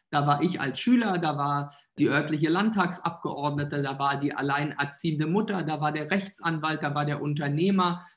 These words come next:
da war der Landwirt, da war schon die Pluralität auch der Region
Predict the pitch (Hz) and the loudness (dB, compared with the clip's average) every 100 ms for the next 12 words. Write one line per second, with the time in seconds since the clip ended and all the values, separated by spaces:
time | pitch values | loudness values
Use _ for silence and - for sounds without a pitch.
0 | _ 143 143 156 151 151 214 214 196 190 | _ 0 2 2 4 4 4 4 2 2
1 | 190 - 151 156 - 202 254 277 220 190 | 0 -4 -2 0 0 2 2 2 2 4
2 | 175 - - _ - 185 165 143 139 - | 4 2 -4 _ -2 2 2 0 -2 -4
3 | - 220 262 - 170 175 190 - _ _ | -2 0 -2 -6 -2 0 0 -4 _ _
4 | - 156 151 139 160 196 226 202 | -4 0 0 2 4 4 4 0